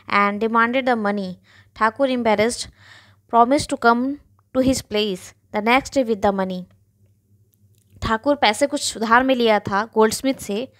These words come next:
और चुकाने के बदले वो जब उसे याद दिलाता था गोल्डस्मिथ कि आपको पैसे देना है, तो उसे फेल कर देता था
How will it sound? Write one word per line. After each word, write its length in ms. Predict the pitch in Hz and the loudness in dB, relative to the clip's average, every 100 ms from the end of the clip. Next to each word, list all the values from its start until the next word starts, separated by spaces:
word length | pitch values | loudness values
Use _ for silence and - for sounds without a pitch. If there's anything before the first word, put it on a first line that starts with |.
| _ _ _ _ - | _ _ _ _ 4
और 280 | 214 202 - _ _ _ _ _ _ _ | 6 6 2 _ _ _ _ _ _ _
चुकाने 400 | 269 247 240 285 | -6 -2 -2 -2
के 120 | 294 | -2
बदले 520 | 247 214 202 214 294 - - | 0 0 0 -2 -4 -8 -10
वो 320 | 220 220 214 | -6 -2 -2
जब 160 | 214 214 | -2 -2
उसे 460 | 226 240 226 208 196 _ | 0 0 0 -4 -14 _
याद 180 | 214 214 | -4 -4
दिलाता 240 | 233 247 220 | 0 -2 -2
था 160 | 254 | -10
गोल्डस्मिथ 420 | 208 202 202 220 | -8 -8 -6 -8
कि 160 | 226 220 | -8 -4
आपको 200 | 202 226 | -4 -4
पैसे 300 | 208 196 247 | -6 -6 -6
देना 240 | 233 202 | -8 -8
है, 280 | 190 196 233 - _ - _ _ | -8 -10 -16 -18 _ -20 _ _
तो 120 | 269 269 | -4 -2
उसे 200 | 262 349 | -2 -4
फेल 260 | - 240 | 0 -2
कर 140 | 220 196 | 0 0
देता 180 | 185 180 | 0 -4
था 340 | 196 185 _ | -12 -16 _